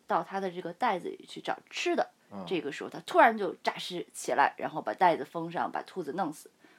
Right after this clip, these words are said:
Speaker 1: 啊，就获得了一个猎物。
Speaker 2: 哦。
Speaker 1: 但是呢，这个，啊，这个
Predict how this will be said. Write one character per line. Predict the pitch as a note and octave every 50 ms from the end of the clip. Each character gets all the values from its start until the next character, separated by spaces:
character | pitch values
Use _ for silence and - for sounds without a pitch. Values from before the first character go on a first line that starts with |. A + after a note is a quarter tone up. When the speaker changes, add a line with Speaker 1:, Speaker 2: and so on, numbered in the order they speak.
| - _ -
Speaker 1:
啊， | - - - _ _ _ _ _
就 | - C#3 B2+ -
获 | - - - F3 E3+ C3+
得 | A#2+ G2 G#2
了 | G2+
一 | E2 E2
个 | D#2+ E2 C#2 - - _ _ _ _ _ _
猎 | B3+ D#4 C4 F#3+ -
物。 | G2 A2 - - _ _ _ _ _ _ _ _
Speaker 2:
哦。 | F#3+ - - -
Speaker 1:
但 | F#3 E3+ E3
是 | - - E3 D3
呢， | A#2+ G#2 - - - _ _
这 | - - C2+ -
个， | - - - _ _ _ _ _ _ _ _
啊， | - - - - -
这 | - -
个 | - - - -